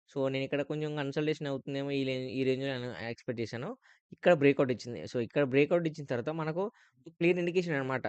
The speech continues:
So, మార్కెట్ ఇంకా ఫాలో అయ్యి, ఫాలో అయ్యే ఛాన్స్ ఉంది. ఎందుకంటే మార్కెట్ ఒక సపోర్ట్ జోన్‌లో ఒక రీటెస్ట్ అయ్యి మళ్ళీ ఫాల్ అయింది కాబట్టి so, ఇక్కడ నుంచి మార్కెట్ ఇంకా ఫాలో అవుతుందని ఎక్స్‌పెక్ట్ చేశాను. కానీ ఇక్కడ నేను రిస్క్ తీ-,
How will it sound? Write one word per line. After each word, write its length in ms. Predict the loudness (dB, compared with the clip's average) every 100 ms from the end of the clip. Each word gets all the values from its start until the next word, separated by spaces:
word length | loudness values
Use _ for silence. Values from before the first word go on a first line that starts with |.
| -6
So, 120 | -4 -4
మార్కెట్ 320 | -2 -2 -4
ఇంకా 240 | -4 -2 -2
ఫాలో 300 | 0 2 4 2 2
అయ్యి, 180 | -2 0
ఫాలో 220 | 2 4
అయ్యే 160 | 4 4
ఛాన్స్ 260 | 2 0
ఉంది. 180 | 0 0
ఎందుకంటే 380 | 0 -2 0 0 0 -8 _ _ -4
మార్కెట్ 320 | -2 0 0
ఒక 140 | 0 0
సపోర్ట్ 360 | 0 0 0 0
జోన్‌లో 360 | 0 2 0 2
ఒక 120 | 2 2 2 0
రీటెస్ట్ 340 | 0 0 0
అయ్యి 120 | 0
మళ్ళీ 200 | 0 0 0
ఫాల్ 220 | 0 0
అయింది 180 | 0 0
కాబట్టి 360 | 0 0 -4 -6 -8 _ _ -2
so, 80 | -2
ఇక్కడ 200 | 0 -2
నుంచి 180 | -4
మార్కెట్ 300 | -4 -2 -2
ఇంకా 160 | -2 -4
ఫాలో 180 | 0 0
అవుతుందని 240 | 2 -2
ఎక్స్‌పెక్ట్ 280 | -4 -6 -4
చేశాను. 240 | -4 -6 -4
కానీ 180 | -2 -2
ఇక్కడ 160 | -2
నేను 160 | -2 -2
రిస్క్ 280 | -2 -4 -4
తీ-, 160 | -2